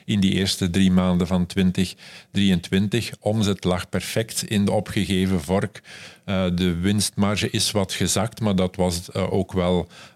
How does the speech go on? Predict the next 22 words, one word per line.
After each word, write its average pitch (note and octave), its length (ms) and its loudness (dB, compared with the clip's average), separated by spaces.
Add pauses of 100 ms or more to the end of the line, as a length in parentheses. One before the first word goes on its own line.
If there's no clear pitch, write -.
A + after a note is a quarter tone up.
verwacht, F#2 580 -2
hè, F#2 380 0
eh, - 220 -2
door E2+ 260 0
onder F2+ 280 0
meer F2 340 0
de, F2 180 0
de E2+ 120 -2
loonstijging F#2 680 0
en F2 100 2
dergelijke. F#2+ 580 -2 (420)
Ehm, F#2 520 2
maar F2 160 0
globaal F2+ 460 0
gezien G2 360 2
is F#2 140 2
dit E2+ 200 -2
een, F2 400 -2
een F2 160 -4
prima F#2+ 480 2
rapport F2+ 500 -4
opnieuw G2 400 2